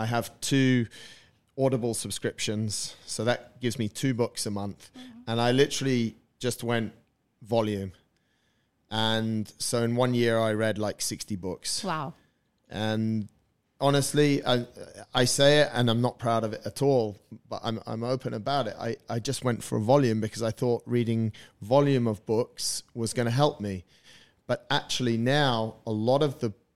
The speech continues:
Speaker 1: times when I want a book, I go back to my website, I look at the books that I've read, and I pick one of those books and I read it again.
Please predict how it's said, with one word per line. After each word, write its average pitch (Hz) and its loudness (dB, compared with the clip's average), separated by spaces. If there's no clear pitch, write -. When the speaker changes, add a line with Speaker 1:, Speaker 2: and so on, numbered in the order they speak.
Speaker 1:
times 127 -2
when 113 -6
I 107 -4
want 123 -2
a 117 -4
book, 120 4
I 117 -6
go 107 -8
back 135 0
to 143 -4
my 131 2
website, 117 2
I 95 -10
look 113 0
at 151 2
the 139 2
books 131 -2
that 131 -4
I've 123 0
read, 107 -4
and 98 -6
I 95 -4
pick - -10
one 107 -2
of 104 -2
those 101 -6
books - -10
and 104 -8
I 98 -4
read 95 -4
it 98 -8
again. 92 -10